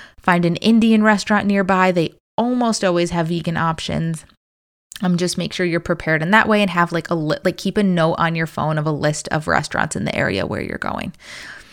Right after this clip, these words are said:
If you can, um, I'm not the biggest fan of Airbnbs, I have to say, but what I do like about an Airbnb is that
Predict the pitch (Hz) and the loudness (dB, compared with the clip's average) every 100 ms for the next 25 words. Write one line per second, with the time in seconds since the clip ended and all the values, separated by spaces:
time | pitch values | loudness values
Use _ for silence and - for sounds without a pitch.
0 | - - - 208 - 254 285 - 208 180 | -20 -20 -2 0 2 0 0 0 2 4
1 | 151 151 226 254 _ - _ - 185 180 | 4 2 0 -2 _ -20 _ 2 4 4
2 | 175 175 175 170 - - _ _ _ _ | 4 2 0 -4 -8 -14 _ _ _ _
3 | _ _ _ _ - 196 254 311 330 330 | _ _ _ _ 0 4 4 4 2 0
4 | 330 233 - - 190 196 - 165 165 165 | 0 -4 -2 0 0 0 0 -2 0 0
5 | 165 156 156 156 156 151 160 190 202 214 | -2 -2 -2 -4 -2 -2 0 0 0 0
6 | - 247 - 240 247 254 - - 196 - | 0 -2 2 4 4 4 0 0 0 4
7 | 196 170 165 190 196 180 175 170 170 165 | 4 4 2 0 2 2 2 2 2 0
8 | 165 160 160 160 165 160 - 160 160 156 | -2 -2 -2 -2 0 0 0 0 2 2
9 | 156 | 2